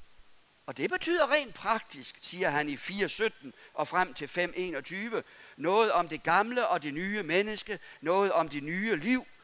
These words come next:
Læg derfor løgnen bort og tal sandhed med hinanden. Fire femogtyve. Det betyder noget om at være lysets børn, en konkret livsførelse. Fem et. I skal ligne Gud som hans kære børn og vandre i kærlighed.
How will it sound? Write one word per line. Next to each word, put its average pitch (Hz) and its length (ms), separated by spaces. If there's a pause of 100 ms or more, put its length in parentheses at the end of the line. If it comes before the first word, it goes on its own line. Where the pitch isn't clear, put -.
(280)
Læg 190 240
derfor 208 380
løgnen 190 540
bort 196 400
og 175 120
tal 208 300
sandhed 208 500
med 185 140
hinanden. 208 540 (280)
Fire 190 400
femogtyve. 202 680 (920)
Det 156 80
betyder 202 400
noget 202 300
om 202 180
at 190 100
være 180 180
lysets 190 480
børn, 226 400 (320)
en 185 160
konkret 170 520
livsførelse. 208 840 (140)
Fem 208 340
et. - 320 (340)
I - 80
skal 175 220
ligne 214 360
Gud 220 300 (280)
som 180 200
hans 170 200
kære 196 340
børn 208 420 (260)
og 180 180
vandre 190 460
i 160 100
kærlighed. 208 760